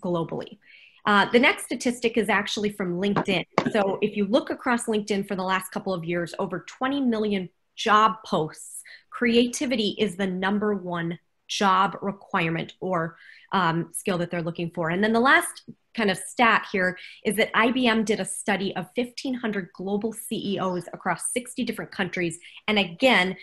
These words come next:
not only for the workforce, but also for their leadership, creativity is one of the skills that they require, that they need to have. So,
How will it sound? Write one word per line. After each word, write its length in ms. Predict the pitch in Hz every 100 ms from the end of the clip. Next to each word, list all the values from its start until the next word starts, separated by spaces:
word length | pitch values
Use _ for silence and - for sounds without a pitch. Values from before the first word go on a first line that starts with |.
| - 196
not 260 | 220 233
only 220 | 247 233
for 160 | 233 214
the 80 | 190
workforce, 540 | 214 214 - 208 180 -
but 100 | -
also 260 | 202 202 202
for 140 | 190
their 160 | 175 175
leadership, 580 | 254 240 202 - 180 - - _
creativity 720 | - 269 233 226 - 196 202
is 260 | 180 202 180
one 280 | 180 226 226
of 140 | 208
the 220 | - - - -
skills 300 | 185 175 170 - 196
that 160 | 185
they 320 | 185 175 165 - _ _ _ _ -
require, 640 | 190 196 - 190 165 - - _
that 140 | 180 175
they 100 | 190
need 280 | 185 185 175
to 80 |
have. 240 | 165 165 - -
So, 340 | - 262